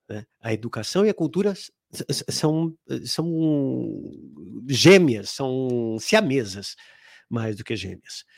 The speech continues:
né? E a gente tem que entender isso. Ah, e ambas precisam deste su-, suporte. Isso não quer dizer que o entretenimento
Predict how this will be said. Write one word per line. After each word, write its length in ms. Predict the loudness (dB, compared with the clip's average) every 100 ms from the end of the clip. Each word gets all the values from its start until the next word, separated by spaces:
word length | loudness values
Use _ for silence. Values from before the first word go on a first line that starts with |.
| _ _
né? 200 | -12 -12 -12 -20 _
E 140 | -2 0
a 40 |
gente 180 | 0 -2
tem 100 | -2
que 100 | -4
entender 360 | -2 -2 -2 -2
isso. 340 | -2 -4 -10 _ _ _ _ -4
Ah, 640 | 0 2 2 2 2 0 -4
e 160 | 2 4
ambas 300 | 6 2 0
precisam 520 | -4 -4 -4 -2 -2
deste 420 | 0 0 0 -4
su-, 540 | -6 -6 -8 -14 -20 -12
suporte. 640 | -4 -2 2 2 2 0 -8 -12 -20 _
Isso 420 | 4 4 2 0
não 260 | 2 0 0
quer 340 | 0 0 0
dizer 480 | -2 -4 -2 -2 -4
que 120 | -4 0
o 80 |
entretenimento 880 | 0 0 -2 -2 -4 -2 -4 -4 -12